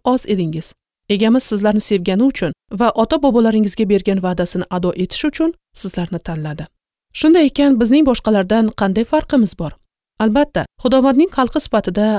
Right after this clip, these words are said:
bizda imtiyozlar bor. Xudoni bilmaganlardan ko'ra bu imtiyozlar bizda ko'proq. Xudo bizni o'zining haqiqati va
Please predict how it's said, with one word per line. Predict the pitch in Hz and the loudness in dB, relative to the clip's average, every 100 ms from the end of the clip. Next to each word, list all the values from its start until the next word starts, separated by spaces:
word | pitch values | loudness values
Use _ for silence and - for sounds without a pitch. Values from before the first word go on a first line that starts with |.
| - | -4
bizda | 196 180 208 | -6 -2 0
imtiyozlar | 226 - 262 262 185 165 | 0 2 2 2 -2 -4
bor. | 156 170 - _ _ _ | -6 -6 -12 _ _ _
Xudoni | - 254 285 294 | 0 4 4 4
bilmaganlardan | 240 214 190 180 170 190 247 | 4 2 0 -2 -2 -2 -2
ko'ra | 254 269 302 - - | 2 0 0 -4 -4
bu | 220 | 0
imtiyozlar | 330 247 196 180 240 220 | 0 0 -2 -2 -2 -4
bizda | 180 180 | -4 -4
ko'proq. | - 285 226 - - _ _ _ _ _ - | -4 -2 -2 -4 -12 _ _ _ _ _ -2
Xudo | 254 370 | 0 2
bizni | 311 285 | 2 2
o'zining | 254 240 262 277 | 2 2 2 2
haqiqati | 240 - 247 247 226 180 165 _ _ - | -2 -4 -4 -4 -6 -8 -10 _ _ -6
va | 202 226 | 0 0